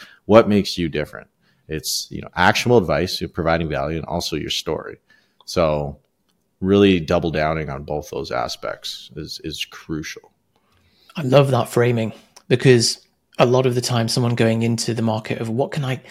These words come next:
Speaker 2: what can I extract from the market? What value can I get from other people? How can I elevate my own status with more followers or whatever, rather than thinking, "What can I give to the market? And how can I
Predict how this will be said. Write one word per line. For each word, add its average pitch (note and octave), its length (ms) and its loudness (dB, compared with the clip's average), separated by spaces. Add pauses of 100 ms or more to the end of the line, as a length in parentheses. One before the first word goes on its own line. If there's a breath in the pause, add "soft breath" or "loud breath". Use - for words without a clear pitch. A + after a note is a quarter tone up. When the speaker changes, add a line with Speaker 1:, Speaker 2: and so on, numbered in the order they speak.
Speaker 2:
what - 120 -12
can D#3 80 -2
I C#3+ 80 2
extract - 480 -4
from A#2+ 160 -4
the A2 40 -2
market? G#2+ 300 -6
What C#3 160 0
value C3 340 0
can B2 140 0
I A2 60 -2
get A2 380 -2
from - 200 -6
other G#2+ 100 -6
people? - 260 -8
How A2+ 120 -6
can B2 160 -4
I A2+ 260 -2 (300 loud breath)
elevate A#2 320 2
my A2 160 0
own A2 120 0
status - 380 -2
with G#2 140 -4
more A2+ 180 -4
followers A2+ 460 -2
or G2+ 40 -4
whatever, G#2+ 400 -6 (340)
rather B2+ 280 4
than A2+ 300 2
thinking, A2 500 -2 (280 soft breath)
"What - 160 0
can B2 140 -2
I G#2+ 80 0
give A2+ 360 0
to A#2 100 -6
the A2 60 -4
market? G2 380 -8
And - 100 -16
how A2+ 140 0
can A2 180 -4
I A2 300 -4